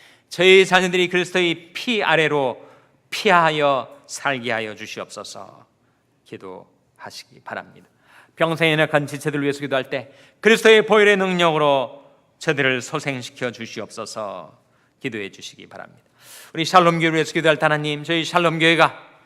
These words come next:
유월절 어린 양, 우리 주 예수 그리스도의 언약의 피를 의지해서 사는 교회가 되게 해달라고 기도해 주시기 바랍니다. 여러분의 생업을 위해서 기도하시고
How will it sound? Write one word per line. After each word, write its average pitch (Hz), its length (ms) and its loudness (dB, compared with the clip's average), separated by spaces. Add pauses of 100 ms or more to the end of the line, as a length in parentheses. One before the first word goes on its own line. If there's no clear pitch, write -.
(460)
유월절 196 520 8
어린 180 380 0
양, 123 380 0 (400)
우리 175 120 -2
주 165 160 2
예수 156 240 2
그리스도의 151 300 0
언약의 139 580 -4
피를 160 760 -6 (460)
의지해서 117 880 -6 (640)
사는 113 380 -10
교회가 101 280 -10
되게 107 200 -10
해달라고 101 760 -8 (420)
기도해 95 300 -16
주시기 98 340 -20
바랍니다. 92 440 -20
여러분의 110 260 -12
생업을 131 440 -6
위해서 127 360 -6
기도하시고 123 840 -10